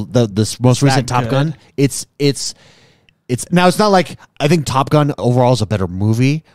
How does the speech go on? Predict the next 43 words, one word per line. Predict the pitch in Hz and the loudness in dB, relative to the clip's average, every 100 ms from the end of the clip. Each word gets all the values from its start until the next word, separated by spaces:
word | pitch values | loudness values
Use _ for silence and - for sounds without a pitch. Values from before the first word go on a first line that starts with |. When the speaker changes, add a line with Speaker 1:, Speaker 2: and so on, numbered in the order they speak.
| _ | _
Speaker 1:
but | 120 | -2
I'm | 131 | 0
talking | 135 143 117 - | 2 0 0 -2
entertainment | 156 160 - 147 151 156 139 | -2 -2 -2 0 0 0 -2
factor. | 165 156 - 170 175 _ _ _ - | -2 -2 -4 -6 -6 _ _ _ -2
Speaker 2:
Yeah. | 156 | 0
Speaker 1:
It's | 156 - - 110 | 0 -4 -10 -6
that, | 120 135 156 - | 0 0 0 0
it's | 160 - | -2 -2
ju-, | 170 | -4
you're | 160 156 | -2 -2
sitting | 175 156 | -2 -6
there | 135 | -8
and | |
you're | 113 | -10
like, | 90 _ _ _ _ _ _ | -14 _ _ _ _ _ _
"Whoa." | - - - 180 151 123 104 _ _ | -8 -6 -6 -10 -14 -16 -20 _ _
Like, | 143 127 _ _ | -6 -6 _ _
even, | 165 165 156 | 0 0 2
it | 135 | 2
was | 135 101 | 2 0
a | |
d-, | 87 - 127 | -10 -12 -4
even | 151 139 | -2 0
my | 123 | 2
wife, | 113 123 - | 2 0 -2
this | 107 104 - | -14 -14 -8
was | 101 95 | -4 -2
a | |
date | 101 101 | -2 0
night, | 107 117 | 0 0
and | 107 | -2
my | 98 | 0
wife | 98 98 | 0 0
is | 90 87 | -4 -12
like, | 95 _ _ _ _ | -16 _ _ _ _
"Whoa, | 392 392 370 339 294 240 165 120 - - 392 | -2 0 0 -2 -2 0 -2 -4 -8 -6 -4
yeah." | 370 349 320 247 | -2 0 -2 -2
Like, | 202 165 | -2 0
you're | 233 240 | 2 4
like, | 226 202 165 - | 4 2 0 -2
it's | 190 - | -2 2
this | 185 160 - | 0 0 -4